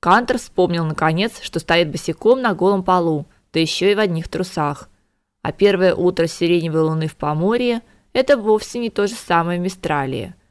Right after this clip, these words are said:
Выругав вполголоса деятельного Шелара, истеричного демона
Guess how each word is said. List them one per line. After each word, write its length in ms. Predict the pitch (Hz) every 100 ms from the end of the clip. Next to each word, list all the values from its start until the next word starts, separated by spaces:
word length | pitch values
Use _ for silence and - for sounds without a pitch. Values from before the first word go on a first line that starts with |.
| _ _ _ _
Выругав 360 | - 285 392 196
вполголоса 680 | - 185 175 185 180 170 165
деятельного 560 | 160 175 160 156 151
Шелара, 600 | 139 151 156 220 247 220 - -
истеричного 600 | - - 285 285 - 151
демона 560 | 135 196 233 233 214